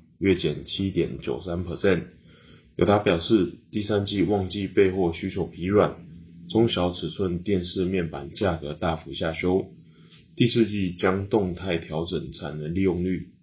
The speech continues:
预估出货量季成长约负三percent，平均售价季成长率约为五%、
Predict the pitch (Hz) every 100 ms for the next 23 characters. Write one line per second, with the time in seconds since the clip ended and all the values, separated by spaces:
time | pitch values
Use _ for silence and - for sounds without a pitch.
0 | _ _ - 107 110 104 - 104 104 92
1 | 87 87 - 98 85 82 82 73 76 87
2 | 90 - - _ - 107 76 92 92 92
3 | 80 95 80 - _ _ _ _ _ _
4 | - 98 107 117 120 - 101 95 90 87
5 | - 101 82 - 85 85 82 76 87 87
6 | 80 87 85 80 78 - - -